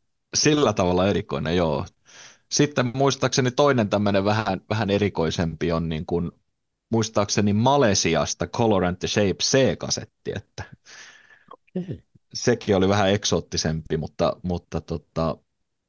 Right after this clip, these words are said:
Speaker 1: noitahan paljon noita C-kasetteja on tuntunut tuolla Kaukoidän maissa olevan, että siellä on varmaan niinku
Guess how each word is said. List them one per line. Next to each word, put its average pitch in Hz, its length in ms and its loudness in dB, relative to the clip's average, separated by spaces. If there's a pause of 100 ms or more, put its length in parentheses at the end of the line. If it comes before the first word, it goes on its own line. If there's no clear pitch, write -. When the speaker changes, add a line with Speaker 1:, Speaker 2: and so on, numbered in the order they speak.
(200)
Speaker 1:
noitahan 107 320 2
paljon 135 240 4
noita 110 160 2
C-kasetteja 98 720 0
on 95 80 0
tuntunut 98 380 0
tuolla 90 200 -2
Kaukoidän 85 600 0
maissa - 380 -4
olevan, 80 440 0
että - 220 -12
siellä 85 300 0
on 85 80 0
varmaan 87 420 0
niinku 87 240 -8